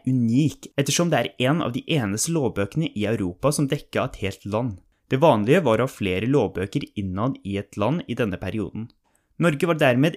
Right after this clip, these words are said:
et av de første landene i Europa som fikk en felles lovbok for hele landet. Hvorfor gikk Norge inn i en storhetstid i akkurat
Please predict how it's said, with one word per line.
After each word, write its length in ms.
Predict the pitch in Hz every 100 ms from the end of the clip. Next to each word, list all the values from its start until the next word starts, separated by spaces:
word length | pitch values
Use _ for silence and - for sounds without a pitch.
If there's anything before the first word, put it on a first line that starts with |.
| -
et 160 | 180 -
av 100 | 147
de 60 | 165
første 300 | 175 - 139
landene 360 | 110 104 143
i 100 | -
Europa 460 | 104 110 92 - 156
som 120 | 151
fikk 200 | - 120
en 120 | 117 -
felles 400 | - 90 110 -
lovbok 420 | 107 87 127 151
for 120 | - -
hele 340 | - 92 95
landet. 320 | 87 50 98 - _ _ _ -
Hvorfor 440 | 107 120 - 196 202
gikk 200 | 175 185
Norge 240 | 165 -
inn 300 | - 113 160
i 140 | - 113
en 100 | 131
storhetstid 680 | 107 92 92 - 143 160 95
i 40 | -
akkurat 400 | - 110 120